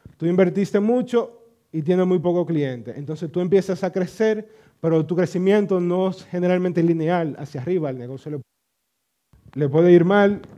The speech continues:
o, o qué sé yo. Tiene, hay empresas que trabajan día de semana y los fines de semana no. O tienen temporada alta, que si,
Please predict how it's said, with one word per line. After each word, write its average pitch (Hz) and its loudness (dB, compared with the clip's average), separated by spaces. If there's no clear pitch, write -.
o, 151 6
o 170 -2
qué 196 6
sé 202 6
yo. 139 0
Tiene, 165 4
hay 170 6
empresas 180 4
que 165 4
trabajan 180 2
día 151 4
de 196 6
semana 220 2
y 160 2
los 156 0
fines 170 0
de 165 4
semana 160 -2
no. 135 -4
O 127 -6
tienen 151 -4
temporada 160 4
alta, 165 2
que 151 -6
si, 139 -8